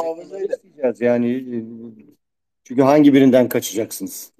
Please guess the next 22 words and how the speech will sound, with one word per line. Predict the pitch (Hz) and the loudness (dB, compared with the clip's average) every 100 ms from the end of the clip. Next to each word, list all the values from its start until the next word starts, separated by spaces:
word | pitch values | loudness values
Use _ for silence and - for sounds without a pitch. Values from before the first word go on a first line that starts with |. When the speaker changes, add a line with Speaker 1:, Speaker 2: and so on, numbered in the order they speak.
| 107 | -6
Speaker 1:
Tabii. | 123 123 | -4 -4
Speaker 2:
Yani | 117 104 | -6 -2
dağda, | 120 123 127 | 0 2 2
mağarada | 123 123 123 120 | 2 2 2 2
yaşamak | 123 110 117 107 - 107 | 0 0 -2 -6 -8 -8
lazım. | 98 95 101 101 | -8 -10 -12 -4
Speaker 1:
Hayır, | 147 185 208 | -4 -4 -2
en | 143 185 | 2 2
çok | 190 202 202 | 2 0 0
çevreniz | - 160 170 185 196 | 0 2 2 0 -2
sizi | - 135 120 | -4 -2 0
eleştirecek. | 107 104 - 98 92 90 - _ _ _ _ _ | 0 -2 -6 -10 -10 -12 -16 _ _ _ _ _
Speaker 2:
Evet. | 92 _ _ _ _ _ _ _ _ _ _ _ _ _ _ _ _ _ | -20 _ _ _ _ _ _ _ _ _ _ _ _ _ _ _ _ _
Ee, | 92 95 95 95 95 101 113 _ | -20 -16 -16 -16 -18 -18 -20 _
bir | 120 107 | -14 -6
kardeşimiz | 123 117 117 113 127 123 110 | 0 0 0 -4 -2 -2 0
de, | 117 | -2
"Selamünaleyküm | 117 110 113 113 113 110 107 110 | 0 0 2 0 0 -2 -2 -2
hocalarım, | 101 110 107 104 | 0 0 0 0
kalbim | 113 107 107 101 | 0 0 0 -4
sizinle | - 113 101 | -2 0 0
beraber. | 104 104 98 120 | 0 0 0 -2